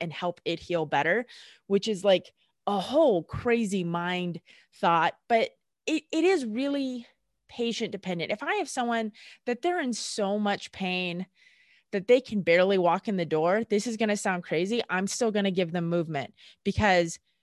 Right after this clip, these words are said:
does that person have to get up from their bed and go to the bathroom? Does that person have to get up and get food? Yes. I need to help them understand that, you know what, it does hurt,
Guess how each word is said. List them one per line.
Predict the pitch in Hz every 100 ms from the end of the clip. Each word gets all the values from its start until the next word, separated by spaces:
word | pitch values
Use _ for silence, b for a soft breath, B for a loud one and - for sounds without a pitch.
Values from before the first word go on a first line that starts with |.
| _ -
does | 220 247
that | 294
person | - 240 233 208
have | 196 -
to |
get | 175 180
up | 180
from | - 208
their | 185
bed | 170 160
and | 170
go | 160
to | 156
the | 151
bathroom? | 147 143 - 139 131 -
Does | 185 190
that | 220
person | 208 214 175
have | 165
to | 180
get | 160 156
up | 151
and | 156
get | 147 -
food? | 151 127 - _ _
Yes. | 160 147 151 127 - - - B B B -
I | 185 214 233
need | 240 220 220 208 -
to |
help | 170 - 190 196 - -
them | 180 175 170 -
understand | 175 180 180 - 190 170 160
that, | 151
you | 156
know | 156 170
what, | 202 214
it | 160 -
does | 160 170 -
hurt, | 165 202 262